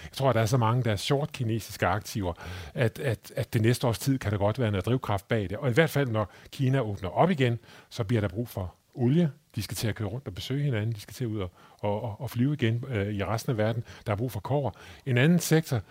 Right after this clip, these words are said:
som har performet utrolig godt her i januar, og det er gab, gab, det er europæiske banker, øh, som er steget faktisk endnu mere end, øh, end kobberet med, med, med godt femten procent. Og bankerne var faktisk, hvis I lige husker det, en outperformer sidste år.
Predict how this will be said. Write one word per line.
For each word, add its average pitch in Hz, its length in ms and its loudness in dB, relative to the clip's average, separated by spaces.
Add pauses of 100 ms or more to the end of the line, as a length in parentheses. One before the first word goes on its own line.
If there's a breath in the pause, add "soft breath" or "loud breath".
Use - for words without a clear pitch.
(120 soft breath)
som 127 180 0
har 120 80 2
performet 135 400 0
utrolig 123 320 -4
godt 127 160 2
her 131 120 0
i 98 60 0
januar, 107 420 2
og 113 180 -6 (320)
det 135 100 4
er 123 40 4
gab, 143 340 0
gab, 127 320 0
det 135 60 -2
er 127 40 0
europæiske 120 460 -4
banker, 107 320 0 (520 soft breath)
øh, 107 360 4
som 107 200 0
er 104 40 2
steget 123 260 2
faktisk 117 540 -2 (180)
endnu 151 180 4
mere 123 340 0
end, 95 240 -2
øh, 92 160 -2
end 113 80 -2
kobberet 104 380 0
med, 95 220 -2
med, 110 180 -4
med 117 120 -4
godt 117 200 0
femten 123 280 -2
procent. 113 340 -4 (300 loud breath)
Og - 120 -4
bankerne 151 420 2 (120)
var 117 80 4
faktisk, 127 480 0
hvis 123 160 -4
I - 20 0
lige 151 180 2
husker 143 260 0
det, 113 120 -2 (360 soft breath)
en 117 120 0
outperformer 120 520 0
sidste 156 340 -2
år. 104 220 -2